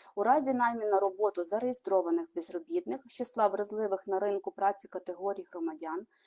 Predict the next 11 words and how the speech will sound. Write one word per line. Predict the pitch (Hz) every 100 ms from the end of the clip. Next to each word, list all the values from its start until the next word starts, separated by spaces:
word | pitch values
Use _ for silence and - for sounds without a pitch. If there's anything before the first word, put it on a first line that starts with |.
| - -
грантоотримувач | 226 320 330 302 294 220 226 226 -
також | - 285 269 226
може | 220 233 220
отримати | 190 - 226 208 -
компенсацію | - 185 - 185 - 180 190 - 262 254
на | 214 196
оплату | 190 196 180 175
праці | - 175 247 277
та | -
єдиного | 180 165 170 214 233 214
внеску. | 202 196 185 - -